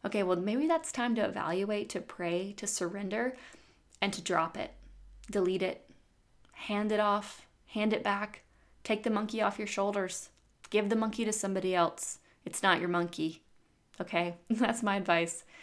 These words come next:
It's okay to abdicate and say, "You know what? I, I'm gonna have to pass this on." Pray about it. Get wise counsel. But maybe there's something on your plate that needs to be removed, and that's okay. So step three, remember your resources.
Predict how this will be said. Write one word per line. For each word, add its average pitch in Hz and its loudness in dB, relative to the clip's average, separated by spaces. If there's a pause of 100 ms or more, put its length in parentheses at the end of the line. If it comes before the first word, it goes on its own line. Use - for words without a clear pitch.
(500)
It's - -4
okay 233 4
to - 4
abdicate 202 0 (460)
and 196 -6
say, 190 -2
"You 185 0
know 190 -4
what? 269 -2 (220)
I, 202 -4
I'm 190 -4
gonna 196 -2
have 202 -4
to 196 -8
pass 180 0
this - -6
on." 202 -2 (440)
Pray 202 -2
about 220 0
it. 233 -6 (360)
Get 196 0
wise 196 0
counsel. 202 -6 (260)
But - -8
maybe 208 2
there's 220 0
something 196 0
on 185 0
your 175 -4
plate 175 0
that - -4
needs 170 -2
to - -4
be - -2
removed, - -8
and 202 -2
that's 220 -4
okay. - -8 (240)
So - -6
step 226 8
three, 214 4
remember 202 2
your 190 0
resources. - -4